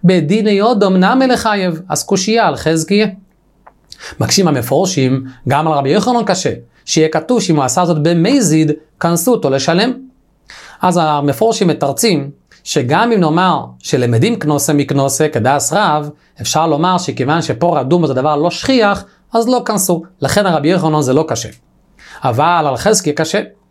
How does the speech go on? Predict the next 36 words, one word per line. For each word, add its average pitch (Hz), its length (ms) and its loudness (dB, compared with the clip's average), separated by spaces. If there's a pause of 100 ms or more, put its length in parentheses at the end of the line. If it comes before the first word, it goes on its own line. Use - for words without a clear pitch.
(140)
אומרת 185 280 2
הגמרא, 156 400 0
רב 127 100 -2
אלעזר 175 320 0
עצמו, 185 300 0
הוא 185 220 2
מויסד 180 280 2
לו, 170 60 4
הוא 160 100 2
יקשה 170 280 0
את 180 80 -4
הקושיה, 180 460 0 (360)
והוא 165 120 2
מפרק 165 460 0
לו 151 100 2
והוא 143 160 2
תירץ. 113 540 -4 (500)
פור 240 180 2
המדובר 185 480 2
שהכניסו 180 840 0
לרבקו. 143 800 -2 (460)
הוא 185 100 2
הכניס 208 460 0
את 202 160 -2
הפור 147 580 0
האדומו 196 560 0 (340)
ל-, 185 320 2 (640)
לדיר, 165 460 2
לרפת, 175 680 0 (200)
למה 143 180 2
אומר 175 240 2
רש"י, 208 200 -2
מקום 220 320 0
אספת 208 480 -2
הבהמות 180 340 2
וקישורן. 170 480 0